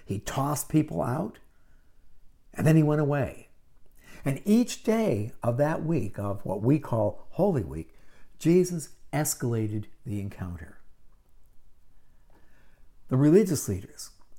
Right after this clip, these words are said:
sent a delegation to confront him each day.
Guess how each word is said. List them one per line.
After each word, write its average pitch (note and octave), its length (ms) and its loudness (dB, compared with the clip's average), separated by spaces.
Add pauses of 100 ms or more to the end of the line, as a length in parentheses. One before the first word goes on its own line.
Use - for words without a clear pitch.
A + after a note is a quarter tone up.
sent D#3+ 420 0
a C#3 80 0
delegation C#3+ 1000 0 (280)
to G#2+ 100 -6
confront C3 540 -2
him - 160 -10 (760)
each C3 320 2
day. - 380 -2